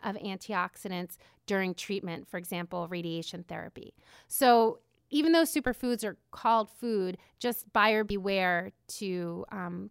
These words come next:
kind of be careful for where it crosses the line between a supplement versus a, a food. Superfoods aren't going anywhere. Um, in fact,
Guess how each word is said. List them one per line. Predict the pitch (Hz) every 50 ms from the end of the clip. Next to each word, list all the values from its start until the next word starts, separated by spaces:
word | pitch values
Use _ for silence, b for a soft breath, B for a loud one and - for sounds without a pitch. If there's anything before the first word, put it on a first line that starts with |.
| - _ _
kind | - - 214 202
of | 185
be | 196 180
careful | - - - - 208 196 - - 190 185 180
for | - - 190 180 175 170 170 170 170 b b b b b _ _ - - - -
where | - 208 214 190 180
it | 175
crosses | - - - 180 185 - - 180 -
the | - 175
line | 175 175 170 170 170
between | 170 175 - - - 180 175
a | 180
supplement | - - 175 165 - - 175 175 170 156 -
versus | - - 170 - - - 185 -
a, | - - 202 - - _
a | 202
food. | - - - - - - - - _ _ _ _ _ _ _ _
Superfoods | - - 330 285 392 - - 311 285 - 277
aren't | 247 233 240 240
going | 220 226 226 226 226 214 202 196 214 - -
anywhere. | 220 226 226 214 185 175 127 85 85 - 208 b b b b b -
Um, | 226 220 214 202 190 196
in | - - 220
fact, | 214 - 233 220 214 208 208 -